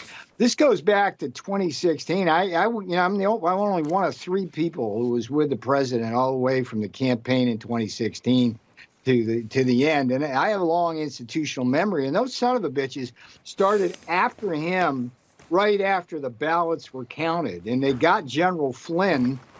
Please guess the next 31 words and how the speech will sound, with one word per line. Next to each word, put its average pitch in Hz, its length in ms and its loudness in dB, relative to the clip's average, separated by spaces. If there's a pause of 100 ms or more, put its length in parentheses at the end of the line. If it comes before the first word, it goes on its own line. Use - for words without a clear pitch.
(200)
uh, 135 280 2
in 147 180 0
an 131 140 -2
entrapment 135 840 0
scheme. 113 540 -6 (420)
Uh, 143 340 4
they 147 180 2
did 170 280 2
the 160 100 2
Russia 175 500 0
hoax, 175 480 -2
and 160 140 -6
then 165 160 0
they 165 140 2
did 156 260 0
the 156 140 0
impeachments. 160 800 -2 (320)
And 160 120 2
now 202 480 2
at 175 80 -2
the 170 180 -2
other 185 300 0
end, 180 380 -2
they're 165 100 -2
just, 190 340 -6
it's 175 320 -2
a 226 60 -4
part 233 420 2
of 208 120 0
a 156 80 0
same 180 640 -2